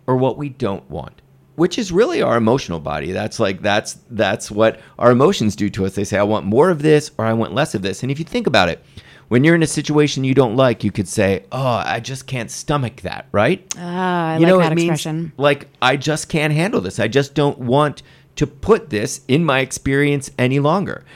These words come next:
Speaker 1: So you see that we've got butterflies in our stomach. And if you think of even the organs of the, of the digestive system, the liver, you,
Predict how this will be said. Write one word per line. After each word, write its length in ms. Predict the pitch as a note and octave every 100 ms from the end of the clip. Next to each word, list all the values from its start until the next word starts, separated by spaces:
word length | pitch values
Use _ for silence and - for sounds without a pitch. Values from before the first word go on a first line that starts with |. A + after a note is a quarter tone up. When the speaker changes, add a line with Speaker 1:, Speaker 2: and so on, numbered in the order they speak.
| - -
Speaker 1:
So 120 | - F#3+
you 120 | G3
see 240 | - C4
that 120 | C#4+
we've 180 | C3+ B2+
got 440 | C#3 C3 - - -
butterflies 640 | F#2+ B2 - C3 B2+ A#2+
in 60 | A#2+
our 100 | B2
stomach. 460 | - B2+ B2 B2
And 80 | B2
if 80 | B2
you 60 |
think 180 | C3+ A3+
of 80 | F#3+
even 180 | F#3 D3+
the 60 |
organs 460 | A2+ C3 F3+ F#3 C3+
of 160 | C3+ A#2+
the, 180 | B2+
of 240 | - A2+ A2
the 100 | A2
digestive 560 | G2+ G#2+ A#2 B2+ A#2
system, 360 | G#2+ G#2 - G#2
the 60 | G#2+
liver, 360 | A2 C#3 A2
you, 180 | F2+